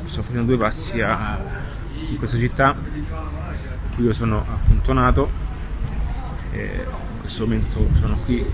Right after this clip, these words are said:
perché ho approfittato anche oggi della giornata di festività e sto facendo un po' di materiale video appunto in un contesto come questo. Allora, eh,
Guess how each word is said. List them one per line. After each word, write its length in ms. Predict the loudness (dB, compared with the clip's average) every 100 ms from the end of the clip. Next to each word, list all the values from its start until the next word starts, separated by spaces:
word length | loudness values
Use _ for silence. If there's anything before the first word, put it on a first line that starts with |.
| 0
perché 460 | -2 -4 -2 -2 0 -2 -4 -6 -4 -4 -4 -4 -2 -4 -2 -2 -2
ho 80 | 0
approfittato 560 | 0 0 0 2 4 4
anche 280 | 4 4 6
oggi 220 | 6 6
della 200 | 6 6
giornata 540 | 6 8 8 6 4
di 880 | 4 4 6 8 8 6 6 6 6
festività 760 | 6 6 6 6 4 4 2 0 0 -2 2 2 2 -2 -2 -2 0 2 2
e 80 | 2
sto 140 | 2
facendo 360 | 4 6 6 6
un 80 |
po' 140 | 4 4
di 100 | 4
materiale 460 | 4 6 6 6
video 360 | 4 4 4 2 0 -2 -4
appunto 500 | -2 -2 0 0 0 0
in 80 | 0
un 80 | 2
contesto 520 | 2 2 2 2 0
come 160 | 2 2 0
questo. 360 | 0 0 -2 -4 -4 -4 -4 -6 -6 -4 -2 -2 0 2 2 2 2 2 4 4
Allora, 400 | 6 8 6 4
eh, 540 | 6 8 8 6 4